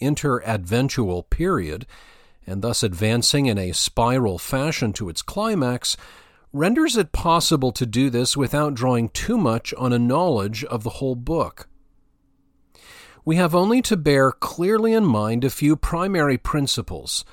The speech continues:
apart from which no portion of the book can be understood, and we need not despair of unlocking the secrets of this section also.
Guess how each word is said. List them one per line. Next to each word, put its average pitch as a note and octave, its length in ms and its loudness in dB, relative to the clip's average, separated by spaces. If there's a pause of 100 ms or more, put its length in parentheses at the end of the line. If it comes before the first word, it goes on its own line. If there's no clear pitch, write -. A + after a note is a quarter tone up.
(340)
apart A#2 400 0
from A2 240 -2
which G2+ 260 -2
no G2 180 -2
portion D3+ 500 0
of G2 80 0
the G2 100 -2
book G2 300 -4
can G#2+ 160 -2
be F#2 160 -2
understood, B2 760 0 (400)
and D3 300 2
we D3 100 2
need C3 200 2
not A2+ 220 2
despair C#3+ 540 2
of D3 140 4
unlocking A#2+ 600 0
the G#2 80 0
secrets - 520 -4
of G2 140 -6
this E3+ 160 2
section - 480 -4
also. - 540 -6